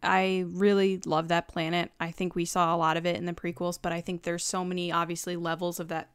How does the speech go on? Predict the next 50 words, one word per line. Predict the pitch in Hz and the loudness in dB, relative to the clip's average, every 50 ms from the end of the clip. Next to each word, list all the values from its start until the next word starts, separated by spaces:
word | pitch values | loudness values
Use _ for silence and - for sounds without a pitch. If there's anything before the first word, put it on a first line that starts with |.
| _ - | _ -16
city | - - - 160 165 165 | -12 -10 -8 -8 -6 -6
we | 160 165 165 | -6 -6 -6
can | - 170 165 | -8 -8 -8
explore. | 165 170 - - - - 170 165 165 175 190 185 - - - - - - - - - - - | -8 -10 -10 -12 -8 -6 -4 -2 -2 -2 -2 -4 -6 -14 -20 -20 -20 -20 -20 -20 -14 -2 2
Um, | 185 180 175 170 170 165 165 160 160 - - _ _ _ _ _ _ - | 4 6 6 6 4 2 0 -2 -4 -8 -10 _ _ _ _ _ _ 4
that's | 196 196 196 - - | 6 6 4 2 0
one | 202 196 | -2 0
of | 170 | 0
the | 175 170 | 0 0
reasons | 170 170 - 196 180 175 | 0 -2 -2 -2 -2 0
I | 170 160 | 0 0
was | 165 - - - - _ _ - | 0 -2 -8 -12 -18 _ _ -10
kind | - - 180 170 170 | -2 0 0 2 2
of | 170 160 - - - _ _ _ _ _ | 0 -2 -4 -10 -20 _ _ _ _ _
very | - 170 180 180 175 - | -2 0 0 0 0 0
interested | - - 180 175 - 196 202 - - 247 254 226 - | -2 -4 -6 -6 -6 -6 -4 0 0 2 2 0 -2
to | - - 247 247 247 233 | -2 -2 -2 0 -2 0
the | 220 226 | -2 -2
Duel | 202 196 226 226 226 226 | 0 2 4 6 6 6
of | 220 214 | 6 4
the | 240 226 | 0 -2
Fates | - 226 214 220 - - | 0 0 0 0 0 -2
script, | - 226 220 214 - 190 | -2 -2 -2 -2 -4 -8
is | 185 | -8
'cause | - - 175 | -8 -6 -6
they | 185 165 165 | -4 -4 -2
mentioned | 170 160 170 175 - 190 190 190 | -2 -2 -4 -4 -4 -4 -2 0
it. | 196 196 - - - - - - - - - - _ | 0 -2 -2 -4 -10 -18 -20 -20 -20 -20 -20 -6 _
Um, | - 175 160 - - - - _ - | 2 2 2 2 0 -6 -10 _ 2
I | 196 190 | 4 4
don't | 175 | 6
know | 170 170 | 4 2
if | 165 - | 2 0
I | 156 160 | -2 -4
agree | - 147 156 160 | -4 -4 -6 -6
with | 156 151 - | -6 -6 -6
where | 175 - - | -8 -8 -6
it | - | 0
went, | - 196 226 247 240 - _ | 2 4 4 2 2 -2 _
but | - 90 - - - _ _ _ | 0 0 0 0 -4 _ _ _
I | 180 180 | 4 4
was | 175 165 | 4 4
just | - 170 165 - | 0 -4 -4 -4
excited | 165 - - 160 160 165 - | -4 0 0 0 0 0 -2
to | - 160 | -4 -2
see | - - 165 | -2 -2 0
the | - 170 | -2 -2
word | 165 160 - - 165 - | -2 -2 -2 -2 -4 -4
Coruscant. | - - 156 139 165 - - 208 226 254 269 - - - - - - - - - | -2 -2 -2 0 -2 -2 -2 0 0 -2 -2 -6 -10 -20 -20 -20 -20 -16 0 4
Um, | 226 220 220 196 190 185 180 170 | 8 8 10 10 8 6 4 0